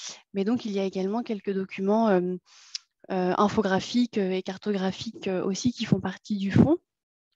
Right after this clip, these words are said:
Et donc, qu'est-ce que l'on, qu'est-ce que l'on peut faire de toutes ces données et puis, euh, comment on les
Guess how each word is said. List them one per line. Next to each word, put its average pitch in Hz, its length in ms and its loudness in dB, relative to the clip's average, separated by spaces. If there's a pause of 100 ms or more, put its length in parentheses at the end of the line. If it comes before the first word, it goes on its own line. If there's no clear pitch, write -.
(840)
Et 202 100 2
donc, 240 400 4
qu'est-ce 262 260 2
que - 120 0
l'on, 190 720 2
qu'est-ce - 180 -6
que - 80 -6
l'on 190 160 0
peut 180 140 -4
faire 247 420 2
de 202 220 -2
toutes - 180 -10
ces 196 300 -2
données 214 400 4
et 196 60 0
puis, 240 380 -2
euh, 190 120 0 (500)
comment 220 640 -2
on 196 240 -2
les 180 420 -4